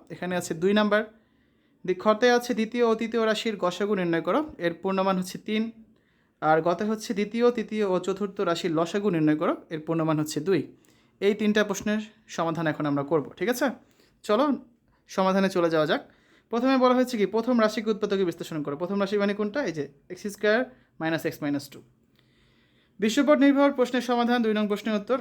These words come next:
আমাদের প্রথম রাশি হচ্ছে এক্স স্কয়ার মাইনাস এক্স মাইনাস টু। তাহলে এটাকে আমরা কী লিখতে পারি? মিডল টার্ম করতে হবে, এক্স স্কয়ার মাইনাস টু এক্স প্লাস এক্স লিখতে পারি। দেখো, মাইনাস টু এক্স এর সাথে x যোগ, x যোগ করলে কত হয়? মাইনাস এক্স থাকে, মানে একই জিনিসই কিন্তু। তাহলে দেখো, এই প্রথম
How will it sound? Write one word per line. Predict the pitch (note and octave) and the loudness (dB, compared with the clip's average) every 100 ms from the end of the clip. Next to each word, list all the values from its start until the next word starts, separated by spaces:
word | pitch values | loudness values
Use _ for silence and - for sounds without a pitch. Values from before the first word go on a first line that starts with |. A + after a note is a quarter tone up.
| F#3 | -2
আমাদের | F3 F#3 | -2 0
প্রথম | G3+ A#3 A3 | 0 0 0
রাশি | G#3 A3 | 0 -4
হচ্ছে | A3 B3+ C#4+ C#4+ - - | -2 -2 -2 -2 -8 -6
এক্স | - A3 | -4 -4
স্কয়ার | A#3 G3+ | 0 2
মাইনাস | F#3+ F#3 F#3 | 2 0 -4
এক্স | - | -4
মাইনাস | G3 G3 F#3+ | -2 -2 -4
টু। | B3+ C#4+ _ _ _ _ _ - | -10 -12 _ _ _ _ _ -2
তাহলে | F#3 G3 A#3 - - | 0 2 -2 -6 -12
এটাকে | F3+ F#3+ | -6 -2
আমরা | G3 G3 | -2 2
কী | G#3+ | 0
লিখতে | G#3 G#3+ | 0 0
পারি? | G#3+ A3+ | 0 2
মিডল | F#3+ F#3+ | 2 0
টার্ম | G3+ F#3+ | 0 -4
করতে | F#3 F#3 | -4 -2
হবে, | F#3+ A3+ C#4+ F3 | -2 -2 -8 -12
এক্স | - G3 | -12 -10
স্কয়ার | - G#3 E3 | 0 0 2
মাইনাস | E3 C4 D4 - _ _ _ _ | 2 0 0 -8 _ _ _ _
টু | B3+ C#4 C#4 | 0 2 2
এক্স | C#4 - | 0 -6
প্লাস | F#3 D#3 D3+ - | -2 -2 -4 -6
এক্স | D#3+ D#3+ | -6 -4
লিখতে | C#3+ - - | -8 -8 -12
পারি। | B2 - | -14 -6
দেখো, | D#3+ D#3 - _ _ - E3+ | -6 -6 -16 _ _ -10 0
মাইনাস | E3+ G#3+ A3 | 2 2 0
টু | - A3 | 0 0
এক্স | A#3 | 2
এর | |
সাথে | B3+ B3+ F#3+ | 0 2 2
x | F3+ F#3+ | 0 -6
যোগ, | F#3+ - F3+ | -8 -6 -6
x | - | -6
যোগ | F#3 F#3 | -8 -4
করলে | F3+ E3+ | -2 0
কত | E3+ D#3 | -2 -2
হয়? | C#3+ | 2
মাইনাস | D3+ F3 - | 2 2 -2
এক্স | E3+ - | -8 -6
থাকে, | D#3 F3+ - - | -8 -10 -14 -8
মানে | F3 F3+ | -2 0
একই | F#3+ F#3+ | 0 -2
জিনিসই | F#3+ E3+ D3+ | -2 -2 -4
কিন্তু। | C3 - - _ _ _ _ _ _ - | -6 -6 -20 _ _ _ _ _ _ 2
তাহলে | A3+ G#3+ | 4 6
দেখো, | E3+ G3 | 4 2
এই | G#3+ | 0
প্রথম | A#3+ | 2